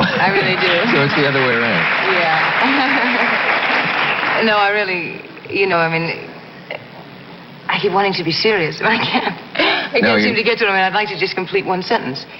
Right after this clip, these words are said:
Speaker 1: which is, uh, I meant that it was a very freeing, uh, positive experience, and Bob Altman is a fantastic man, you know, very loose and creative and, and able to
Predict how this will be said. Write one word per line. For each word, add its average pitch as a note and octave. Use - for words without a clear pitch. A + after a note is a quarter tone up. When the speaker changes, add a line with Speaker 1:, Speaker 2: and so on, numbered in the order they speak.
Speaker 1:
which E3+
is, D#3+
uh, D3+
I G3+
meant F#3
that F3
it D#3+
was E3
a F#3
very F3
freeing, E3
uh, C#3+
positive D#3
experience, D3
and D#3
Bob D#3
Altman D3
is D3
a C#3+
fantastic G3
man, G#3+
you D#3+
know, D#3+
very E3
loose F3
and D#3+
creative E3
and, C#3+
and D3+
able D#3+
to D3